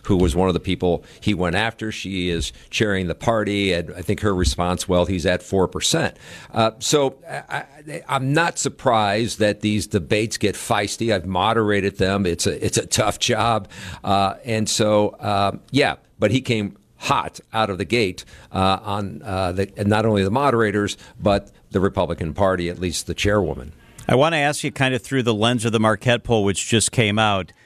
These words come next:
Speaker 2: 'cause I know you're very familiar with that as well. Nikki Haley, by all accounts, did well last night.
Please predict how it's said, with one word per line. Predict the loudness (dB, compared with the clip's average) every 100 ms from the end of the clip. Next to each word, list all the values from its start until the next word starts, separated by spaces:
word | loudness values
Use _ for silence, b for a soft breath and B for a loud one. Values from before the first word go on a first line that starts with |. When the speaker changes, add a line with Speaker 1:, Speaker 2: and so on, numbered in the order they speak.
| b
Speaker 2:
'cause | -4 2
I |
know | 4
you're | 4 2 2
very | 2 2 0
familiar | -2 0 2
with | 2 2
that | 4 4
as | 0 2
well. | 4 4 2 b b 2
Nikki | 4 4 0
Haley, | 0 2 0 0 -2 -2 b b b _ _ _ _
by | 2 2
all | 0
accounts, | -2 -2 -2 -2 -6 -10 _
did | 0 2
well | 2 2
last | 0 -2 -2
night. | -4 -6